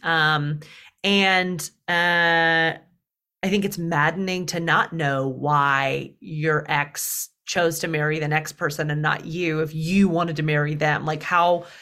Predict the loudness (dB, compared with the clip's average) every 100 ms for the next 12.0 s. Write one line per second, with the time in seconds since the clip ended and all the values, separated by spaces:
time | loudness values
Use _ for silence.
0 | -18 -2 2 2 0 -10 _ -2 2 2
1 | 0 -8 -8 -2 2 4 2 0 -6 -4
2 | 0 2 2 2 2 2 2 4 6 4
3 | 2 -4 -4 -6 -2 0 0 -4 -18 -20
4 | -12 0 0 2 0 0 -2 -2 0 0
5 | 0 0 -2 -2 -2 0 -2 -4 -6 -4
6 | -4 -6 -10 -16 -10 -4 0 2 0 0
7 | -4 -4 -8 -6 -6 -4 -2 -2 -2 -2
8 | -4 -6 -6 -6 -2 -2 -2 -4 -4 -2
9 | -2 0 0 0 -2 -6 -2 -4 -4 -4
10 | -2 -2 -2 -10 -20 -18 -6 0 2 4
11 | 2 0 -2 0 2 4 4 4 0